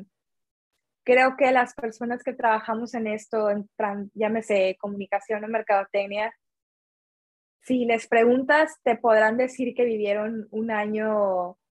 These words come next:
este, mentalmente muy agotador en el año de pandemia, este, el, el año dos mil veinte,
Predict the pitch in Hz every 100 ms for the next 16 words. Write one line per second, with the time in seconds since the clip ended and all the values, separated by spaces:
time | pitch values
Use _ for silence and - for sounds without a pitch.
0 | _ _ _ 214 214 - 208 208 208 214
1 | 226 226 240 233 220 233 240 247 233 220
2 | 214 202 185 190 214 214 196 196 202 208
3 | 208 185 185 190 202 214 247 _ - 202
4 | - - 190 185 180 175 185 185 180 180
5 | 196 202 208 190 196 196 196 180 190 226
6 | 254